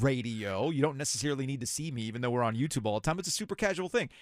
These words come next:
I'm not rolling up looking like this to the N C G A, though. Actually, I might.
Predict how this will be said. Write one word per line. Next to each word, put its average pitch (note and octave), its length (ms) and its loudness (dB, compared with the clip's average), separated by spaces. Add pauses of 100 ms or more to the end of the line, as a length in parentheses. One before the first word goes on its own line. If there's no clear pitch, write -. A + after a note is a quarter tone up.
(200)
I'm G3+ 140 6
not B3 260 2
rolling G#3+ 300 6
up G#3+ 160 2
looking F#3+ 260 4
like E3 280 4
this G3 260 4
to - 100 2
the C3+ 160 2
N E3+ 100 2
C D#3+ 200 0
G C3+ 320 0
A, A3 140 2
though. A2+ 340 -2
Actually, A#2+ 340 -2
I F#2 60 -2
might. F#2 340 -6